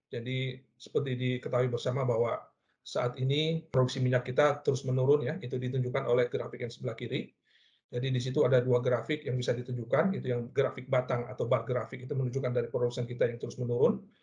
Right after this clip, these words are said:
Dan apabila, eh, tidak kita melakukan atau do nothing terhadap, eh, rencana penaikan produksi,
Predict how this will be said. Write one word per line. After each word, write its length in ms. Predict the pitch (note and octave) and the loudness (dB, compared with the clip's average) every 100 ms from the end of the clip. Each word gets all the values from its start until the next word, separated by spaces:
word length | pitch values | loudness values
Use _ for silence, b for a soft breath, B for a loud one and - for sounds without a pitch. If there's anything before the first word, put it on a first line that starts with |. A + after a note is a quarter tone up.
| b b | b b
Dan 240 | _ B2 B2 | _ -6 -2
apabila, 640 | B2+ B2 B2+ C3+ C3 C3 | -2 0 2 4 4 2
eh, 200 | C3 A#2 A2+ | -4 -4 -4
tidak 240 | B2+ B2 | -2 -2
kita 160 | C3+ B2+ | 0 0
melakukan 560 | B2+ A#2 B2+ B2+ B2 | 0 -2 -4 0 0
atau 240 | B2+ B2 A#2 | 0 -4 0
do 160 | C3 | 2
nothing 480 | G#3+ A3+ D#3+ C3+ D#3+ - | 0 0 0 0 -4 -6
terhadap, 480 | B2+ A#2+ B2 B2 _ | -4 0 0 -2 _
eh, 240 | A2+ A2 B2 | -6 -4 -4
rencana 320 | B2 B2 A#2+ | -2 -2 -2
penaikan 400 | B2 B2+ A#2+ B2 | -2 0 0 0
produksi, 560 | C3 C3+ E3 C#3+ G3 | 0 -2 -2 -2 -4